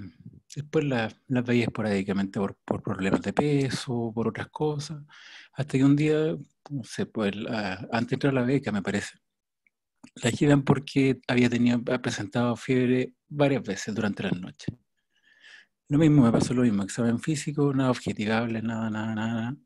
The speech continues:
Empecé a pedir, eh, hemograma, un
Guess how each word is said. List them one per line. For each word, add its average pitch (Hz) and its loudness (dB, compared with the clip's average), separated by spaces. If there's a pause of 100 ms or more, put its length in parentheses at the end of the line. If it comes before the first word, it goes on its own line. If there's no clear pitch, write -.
(880)
Empecé 120 -4
a - -2
pedir, 127 4
eh, 104 -4 (1400)
hemograma, 139 0 (100)
un 123 -14